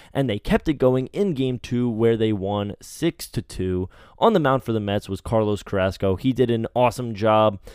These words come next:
went six and two-thirds innings, gave up seven hits, two runs, one walk, nine strikeouts. I mean, he was looking great. Carrasco was looking great. He was getting guys reaching for his sliders.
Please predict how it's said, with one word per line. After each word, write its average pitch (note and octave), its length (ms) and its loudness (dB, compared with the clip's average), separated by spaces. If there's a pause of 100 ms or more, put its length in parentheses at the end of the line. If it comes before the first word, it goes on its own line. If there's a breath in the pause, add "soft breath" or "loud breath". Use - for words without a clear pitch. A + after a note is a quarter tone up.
(160 loud breath)
went D#3 200 2
six - 360 -2
and C3+ 120 -4
two-thirds C#3+ 560 -2
innings, B2 480 -4 (240 soft breath)
gave C#3 220 2
up - 140 0
seven C#3+ 320 2
hits, B2 320 -2
two E3+ 240 0
runs, A#2+ 440 -2 (220 soft breath)
one D3 360 6
walk, A#2 360 8
nine D#3 560 2
strikeouts. C3 880 2
I A#2+ 60 -6
mean, B2 160 -2
he F#3 220 -4
was C3+ 180 2
looking A#2 260 -4
great. A2 400 0
Carrasco B2 440 2
was A2+ 180 2
looking G2+ 280 -4
great. G2 280 -2
He G2+ 100 -6
was G#2+ 120 -2
getting C#3 240 2
guys A2+ 280 0
reaching A#2+ 340 -4
for G#2+ 160 -2
his G2+ 100 -2
sliders. B2 680 4